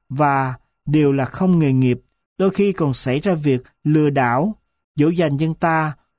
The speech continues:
hút trộm thuốc viện hoặc trộm cắp. Tệ nạn này không thể để cho phát triển. Đinh Thân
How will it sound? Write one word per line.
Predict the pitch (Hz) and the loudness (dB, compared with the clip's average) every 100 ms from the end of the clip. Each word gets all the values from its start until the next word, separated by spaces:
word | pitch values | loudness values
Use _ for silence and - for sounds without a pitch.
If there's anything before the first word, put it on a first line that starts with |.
| _ - | _ -2
hút | 247 - _ - | -2 -2 _ -4
trộm | 156 110 104 123 | -2 0 0 -2
thuốc | 185 208 - | -2 -4 -4
viện | 156 127 110 131 - _ _ | 0 0 0 -4 -8 _ _
hoặc | 151 143 - | -4 -4 -4
trộm | 135 123 | -2 -2
cắp. | - 233 - _ _ | -2 -4 -6 _ _
Tệ | - 143 | -2 0
nạn | 151 151 | 0 0
này | 160 147 143 127 _ _ | 0 0 -2 -4 _ _
không | - 214 202 | -4 -2 0
thể | 170 | 0
để | 151 143 | 0 0
cho | - | -2
phát | 165 190 - | -4 -6 -4
triển. | 139 110 147 170 _ _ _ _ _ | -2 0 -2 -6 _ _ _ _ _
Đinh | 180 175 | -2 0
Thân | 165 180 170 | 0 0 0